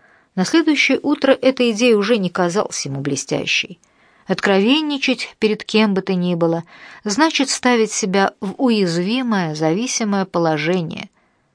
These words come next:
Зачем он в самом деле на посмешище себя выставил? Убийца недоделанный,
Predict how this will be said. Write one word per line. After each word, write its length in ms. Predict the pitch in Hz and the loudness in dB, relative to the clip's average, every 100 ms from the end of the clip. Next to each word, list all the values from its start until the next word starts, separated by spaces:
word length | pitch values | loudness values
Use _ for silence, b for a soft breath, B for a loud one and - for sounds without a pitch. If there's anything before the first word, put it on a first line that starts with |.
| _ - | _ -10
Зачем 640 | 143 160 151 - 311 285 | -2 -2 0 -2 -2 -2
он 140 | 262 | -4
в 60 | 233 | -4
самом 420 | - 240 214 185 | -2 0 0 -2
деле 340 | 160 220 202 156 | -2 0 0 0
на 100 | 151 | -4
посмешище 960 | 151 - - 175 233 202 - - - | -4 -6 -4 -2 0 0 -2 -4 -6
себя 380 | - - 151 156 | -6 -10 -4 -4
выставил? 640 | 160 214 - - - - - _ _ _ | 0 -2 -2 -8 -12 -12 -18 _ _ _
Убийца 720 | 151 170 147 180 165 139 - | -4 -2 0 0 0 -4 -8
недоделанный, 800 | 156 156 160 156 180 165 151 - | -6 -2 -2 0 0 0 -2 -8